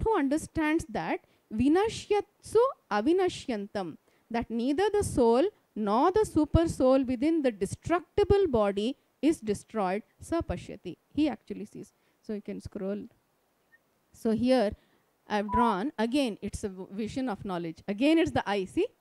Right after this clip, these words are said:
Pashyati, pashyati. So the eye. And I've drawn it with pink because it's higher vision. It's a vision of love. Pink is the color of love.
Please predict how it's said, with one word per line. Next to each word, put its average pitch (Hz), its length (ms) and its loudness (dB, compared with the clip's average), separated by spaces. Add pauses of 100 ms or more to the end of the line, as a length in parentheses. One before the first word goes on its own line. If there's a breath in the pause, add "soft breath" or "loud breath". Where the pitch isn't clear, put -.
Pashyati, 208 500 -6
pashyati. 190 540 -10 (480)
So 294 120 -4
the 226 180 -4
eye. 220 360 2 (440 soft breath)
And 269 280 4
I've 254 280 4
drawn 262 240 4
it 403 160 2
with 339 240 2
pink 320 300 4
because 269 640 0 (840)
it's - 300 0
higher 320 480 -4
vision. 311 540 2 (200)
It's - 220 -2
a 294 60 8
vision 311 320 6
of 359 180 2
love. 277 420 2 (1040)
Pink 339 300 6
is 359 160 -2
the 277 120 -4
color 277 340 -2
of 294 180 -4
love. 214 300 -6